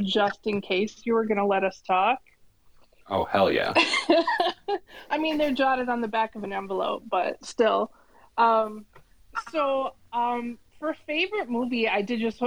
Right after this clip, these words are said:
Speaker 1: like, like you guys were saying, I didn't wanna pick something I'd already seen. Blair Witch Project is one of my top ten films of all time, and so it felt like a cop-out to say that. So for a movie that you guys introduced me to, I would say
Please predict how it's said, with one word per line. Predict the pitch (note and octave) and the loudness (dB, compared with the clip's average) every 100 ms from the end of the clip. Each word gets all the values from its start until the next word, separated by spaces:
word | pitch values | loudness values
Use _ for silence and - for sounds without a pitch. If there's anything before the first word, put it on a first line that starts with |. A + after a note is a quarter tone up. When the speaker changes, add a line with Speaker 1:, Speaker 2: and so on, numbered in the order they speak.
| - | -2
Speaker 1:
like, | B3 A3+ - | 2 2 0
like | B3 B3+ B3+ | 2 2 2
you | C4 | 2
guys | B3+ C4 A#3 | 2 2 0
were | G#3 | -2
saying, | - G3+ G3 G3 | -2 -2 -2 -4
I | G#3+ | -4
didn't | G#3 A#3 - | 0 -2 4
wanna | A#3 A3 | 4 4
pick | - G#3 | 0 -2
something | - G#3+ G3+ F#3+ | 2 0 0 0
I'd | F3+ F#3+ | 2 4
already | G3+ G#3 | 2 0
seen. | - G3 F#3+ G3 G3 - - - - | -4 -4 0 0 -2 -10 -20 -20 -2
Blair | A#3 A3+ | 2 4
Witch | G#3+ G#3 | 4 2
Project | - G#3 G3+ G#3 G3+ | -2 -2 0 -2 -2
is | G3 | -8
one | G3 G3 | -4 -2
of | |
my | F#3+ F#3 | -2 -4
top | - G3+ - | -2 -4 -4
ten | - G3 F#3+ | -6 -4 -2
films | G3 F#3 F3+ | -2 -2 -4
of | F3 | 0
all | E3+ | 0
time, | D3+ - G#3+ G3+ G3+ G3+ - | 0 0 2 2 0 -2 -4
and | F#3+ F3+ F3+ | -6 -6 -6
so | - G3 F3+ | -4 -2 -2
it | - | 2
felt | A3 A3 | 2 4
like | G#3 | 0
a | G3+ | 0
cop-out | - G#3+ A#3 A#3+ - | 2 2 2 -2 -4
to | A#3 | -10
say | B3 B3 | -4 -2
that. | B3+ C#4 - - - - - | 0 0 -2 -10 -20 -20 -20
So | - C4+ A#3+ A#3 A#3 - - | -4 0 2 0 -2 -8 -4
for | C4 | -2
a | |
movie | C4 D#4 E4 D4+ C4 | 0 -2 -4 -6 -2
that | A3+ G#3+ - - - - - G3+ | -2 -2 -6 -14 -16 -14 -12 -14
you | G3 A3 D4+ D#4 | -10 -2 0 2
guys | C4 G3+ G3+ F#3+ | 0 0 -2 -4
introduced | - F#3+ - F#3+ F#3+ F#3 - | -8 -14 -10 -2 -2 -2 -2
me | F#3+ F#3 | -2 -2
to, | - F#3 F#3+ | 0 2 4
I | F#3+ | 4
would | F#3+ F#3+ | 2 0
say | - G3+ G3 F#3+ | 0 2 4 2